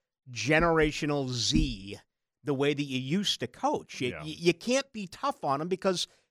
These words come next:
Speaker 1: they'll pick up their ball and they'll go to another school.
Speaker 2: I think that's a big part of it.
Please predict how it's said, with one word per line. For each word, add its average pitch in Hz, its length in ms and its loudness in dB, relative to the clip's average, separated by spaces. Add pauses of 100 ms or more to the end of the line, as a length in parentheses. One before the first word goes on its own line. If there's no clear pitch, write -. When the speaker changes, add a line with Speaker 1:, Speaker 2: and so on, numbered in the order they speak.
(100)
Speaker 1:
they'll 190 140 2
pick 220 320 -6
up - 180 2
their 180 180 2
ball 113 640 -2
and 139 160 -4
they'll 151 100 2
go 127 180 -2
to 147 140 -2
another 147 200 -2
school. - 220 -4
Speaker 2:
I 143 80 4
think 131 160 -2
that's 120 220 -4
a 98 60 -10
big 120 280 -8
part 131 240 -2
of 123 60 -6
it. 139 140 -6